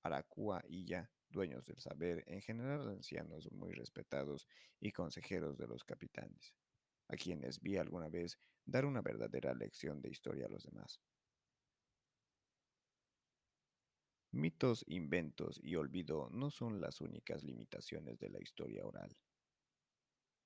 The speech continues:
Un problema recurrente es el de la datación de los datos recogidos,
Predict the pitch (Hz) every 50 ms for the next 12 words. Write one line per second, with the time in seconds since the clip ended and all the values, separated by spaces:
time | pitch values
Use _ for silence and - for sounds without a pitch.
0 | _ - - 170 170 170 160 123 107 104 101 98 82 78 67 60 - - - 69
1 | 76 82 92 85 73 - - 69 69 - - 87 104 - 110 107 98 87 73 67
2 | 65 62 58 60 60 - 55 55 - 50 - - - - 90 90 85 85 - _
3 | _ _ _ - 65 - 76 69 73 87 - 95 95 - - - 98 98 92 -
4 | - _ - 104 104 98 98 95 - 92 95 - - 120 123 139 107 87 - -
5 | -